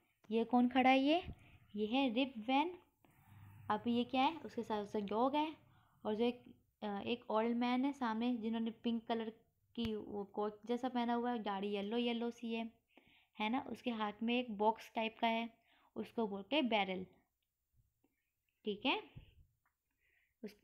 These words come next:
जो ये बॉक्स दिखाई दे रहा है सामने आपको, इसको बोलते हैं बैरल। अब जो ये ओल्ड, ये जो सामने आपको ये आगे दिखाई दे रहा है, ये कैसा है, ये शॉर्ट मतलब छोटा है, लंबी दाढ़ी है इसकी, ठीक है, और बाल इसके मोटे मोटे से हैं।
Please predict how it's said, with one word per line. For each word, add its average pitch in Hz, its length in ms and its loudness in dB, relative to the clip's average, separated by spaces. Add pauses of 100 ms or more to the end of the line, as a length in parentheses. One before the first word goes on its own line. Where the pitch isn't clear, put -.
(140)
जो 214 160 -4
ये 226 120 2
बॉक्स 226 300 0
दिखाई 254 280 2
दे 262 120 0
रहा 269 60 0
है 285 100 -4
सामने 277 280 -2
आपको, 339 380 -8 (440)
इसको 233 280 -2
बोलते 208 260 -4
हैं 320 120 2
बैरल। 196 380 -2 (560)
अब 208 180 -2
जो 226 120 -2
ये 240 180 2
ओल्ड, 254 440 2 (140)
ये 233 280 0 (240)
जो 220 140 -6
सामने 208 320 -6
आपको 226 200 -2
ये 240 100 2
आगे 220 200 0
दिखाई 233 340 0
दे 233 100 -2
रहा 240 120 -2
है, 277 120 -4 (500)
ये 220 60 2
कैसा 226 400 -4
है, 254 80 0
ये 285 200 -2
शॉर्ट 247 400 -2 (140)
मतलब 240 280 -4
छोटा 220 380 -6
है, 277 300 -2 (760)
लंबी 202 340 -2
दाढ़ी 240 320 0
है 262 80 2
इसकी, 277 560 -4 (800)
ठीक 214 220 -4
है, 403 180 -4 (460)
और 208 60 -4
बाल 196 320 -2
इसके 320 240 -4
मोटे 302 340 0
मोटे 226 320 0
से 208 160 -10
हैं। 185 180 -10